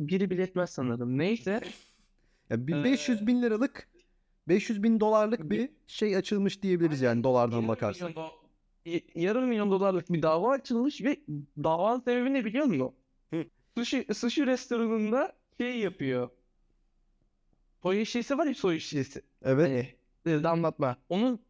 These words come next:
Speaker 1: o soy şişesini yalıyor. Değil mi?
Speaker 2: Ee,
Speaker 1: Hani
Speaker 2: yani bunu ya-, ya bunu
Speaker 1: Soy
Speaker 2: yalarken videoyu falan çekmiş olmalı.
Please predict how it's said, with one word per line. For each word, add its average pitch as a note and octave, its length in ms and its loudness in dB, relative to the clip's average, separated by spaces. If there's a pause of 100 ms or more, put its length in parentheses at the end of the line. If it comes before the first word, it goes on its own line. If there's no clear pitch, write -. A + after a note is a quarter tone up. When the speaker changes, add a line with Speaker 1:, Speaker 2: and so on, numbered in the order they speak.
(120)
Speaker 1:
o F#3 60 -6
soy G#3 280 0
şişesini G#3 420 0
yalıyor. B2+ 320 -2 (3000)
Değil A#3+ 260 2
mi? C4+ 160 2
Speaker 2:
Ee, G3+ 560 -2
Speaker 1:
Hani G3 440 0 (1400)
Speaker 2:
yani D3 360 0
bunu F#3+ 160 2
ya-, G3+ 340 4
ya E3 140 0
bunu G3 80 0
Speaker 1:
Soy A3 120 2
Speaker 2:
yalarken G#3+ 500 2
videoyu G#3+ 260 0
falan G#3+ 280 0
çekmiş F3 380 -2
olmalı. D#3 460 2